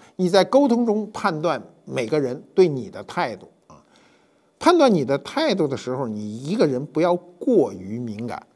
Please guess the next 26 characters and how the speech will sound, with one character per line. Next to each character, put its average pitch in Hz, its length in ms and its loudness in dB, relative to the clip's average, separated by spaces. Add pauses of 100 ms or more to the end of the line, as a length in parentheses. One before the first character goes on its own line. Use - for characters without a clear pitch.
(960)
有 113 180 -4
个 160 120 4
日 226 200 6
本 107 180 2
词 - 140 -12
儿 123 140 -2
叫 131 200 2
钝 185 340 2
感 85 260 -8
力， 117 180 -10 (100)
日 208 140 -2
本 120 120 -6
人 90 160 -16
爱 95 160 -16
用， 110 200 -10 (100)
就 127 100 -14
是 139 120 -10
很 101 180 -18
迟 - 180 -12
钝。 214 200 -4 (1900)
你 160 140 0
对 208 100 8
我 147 160 6
不 233 120 2
好， 71 300 -6 (160)
我 107 580 -12